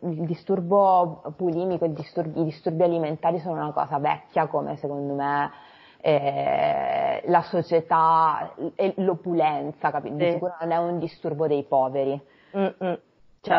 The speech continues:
Speaker 2: Certo.
Speaker 1: di-, non voglio dire di sicuro, mi rimangio il di sicuro, però
Speaker 2: No, no,
Speaker 1: se
Speaker 2: no,
Speaker 1: ci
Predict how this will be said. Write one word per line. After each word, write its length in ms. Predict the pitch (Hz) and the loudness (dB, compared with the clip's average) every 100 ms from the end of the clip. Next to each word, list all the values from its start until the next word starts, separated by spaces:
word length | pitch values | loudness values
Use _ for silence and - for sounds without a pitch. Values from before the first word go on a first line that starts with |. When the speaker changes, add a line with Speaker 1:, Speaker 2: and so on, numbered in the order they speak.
| 151 | 2
Speaker 2:
Certo. 260 | 160 - | -4 -8
Speaker 1:
di-, 80 | 175 | 0
non 140 | 202 196 | 2 4
voglio 200 | 233 226 | 4 6
dire 180 | 208 | 4
di 120 | 180 180 | 2 -2
sicuro, 500 | 160 - 151 147 - | -8 -6 -2 -2 0
mi 120 | 190 | 0
rimangio 380 | 180 196 202 185 | 2 2 2 0
il 80 | 170 | 0
di 100 | 170 | -2
sicuro, 480 | - - 139 139 147 | -4 -6 -2 -2 2
però 340 | 190 160 160 | 4 4 4
Speaker 2:
No, 320 | 277 277 220 - | 6 4 4 2
no, 300 | 269 269 247 | 4 6 4
Speaker 1:
se 40 | |
Speaker 2:
no, 160 | 262 | 4
Speaker 1:
ci 40 | 262 | 2